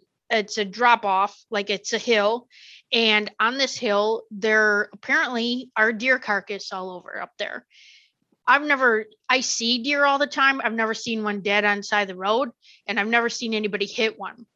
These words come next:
but I've seen deer there a lot. So now the people there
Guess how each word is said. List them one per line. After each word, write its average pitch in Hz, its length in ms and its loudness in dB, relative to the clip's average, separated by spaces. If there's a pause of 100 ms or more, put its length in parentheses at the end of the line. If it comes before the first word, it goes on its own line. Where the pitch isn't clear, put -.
(140)
but 214 100 0
I've 208 120 2
seen 247 320 -2
deer 233 260 2
there 190 220 0
a 190 60 -4
lot. 185 260 0 (1080)
So - 160 -2
now 262 180 6
the 269 80 6
people 247 300 -2
there 247 420 4